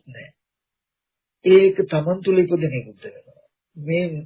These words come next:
සමන් කියන නමට අයිති නාමයක් හෝ රූපයක් හෝ අනාගතයේදී ඉදින්නෙත් නෑ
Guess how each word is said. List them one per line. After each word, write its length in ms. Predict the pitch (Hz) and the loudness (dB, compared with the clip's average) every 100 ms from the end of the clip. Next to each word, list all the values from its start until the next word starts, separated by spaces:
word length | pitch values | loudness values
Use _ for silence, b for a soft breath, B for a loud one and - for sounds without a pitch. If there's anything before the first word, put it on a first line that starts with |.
| - | -18
සමන් 380 | - 135 160 190 196 | -12 -6 -2 -2 -2
කියන 280 | 160 170 170 | -6 -4 -2
නමට 460 | 147 143 170 190 170 | -4 -4 -4 -2 0
අයිති 560 | 135 131 131 - 165 220 320 - _ _ _ _ _ _ | 2 0 -4 -10 -8 -6 -8 -12 _ _ _ _ _ _
නාමයක් 500 | 160 156 180 190 180 | -4 -2 2 4 2
හෝ 200 | - 170 160 | 2 -2 0
රූපයක් 460 | 165 160 165 156 | -2 -2 0 0
හෝ 240 | - 156 - | -2 -10 -8
අනාගතයේදී 760 | 147 185 226 226 220 175 151 | -4 -2 0 0 0 0 0
ඉදින්නෙත් 420 | 135 127 117 110 _ | -2 -6 -14 -20 _
නෑ 260 | _ - | _ -20